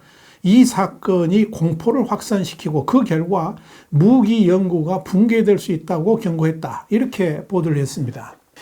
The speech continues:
여기대 크렘린궁의 드미트리 페스코프 대변인은 십칠 일 이들이 매우 심각한 혐의를 받고 있다라고 말했지만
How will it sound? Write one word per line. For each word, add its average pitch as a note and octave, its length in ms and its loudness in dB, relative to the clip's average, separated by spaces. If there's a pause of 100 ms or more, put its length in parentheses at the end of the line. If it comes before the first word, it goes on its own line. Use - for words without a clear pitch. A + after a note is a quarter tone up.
(240)
여기대 A3+ 400 6
크렘린궁의 A#3 680 2
드미트리 G3+ 400 -2
페스코프 - 460 -6
대변인은 F#3 480 2
십칠 A#3+ 320 -6
일 G3 240 0 (320)
이들이 G3 320 4
매우 G3 340 2
심각한 B3 680 0
혐의를 G3 460 2
받고 D#3+ 300 -2
있다라고 F3 500 -2
말했지만 E3 640 -4